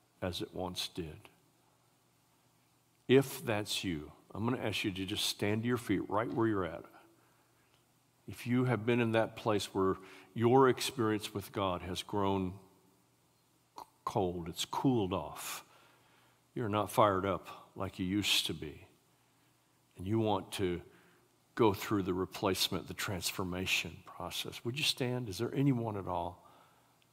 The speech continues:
Don't be afraid. It's okay.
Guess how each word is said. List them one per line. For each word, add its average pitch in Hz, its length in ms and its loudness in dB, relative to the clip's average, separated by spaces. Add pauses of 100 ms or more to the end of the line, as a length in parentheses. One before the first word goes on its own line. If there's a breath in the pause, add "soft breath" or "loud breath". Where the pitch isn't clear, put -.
(1500)
Don't 127 180 4
be 113 80 6
afraid. 92 440 -2 (1700 soft breath)
It's - 200 -6
okay. - 260 -10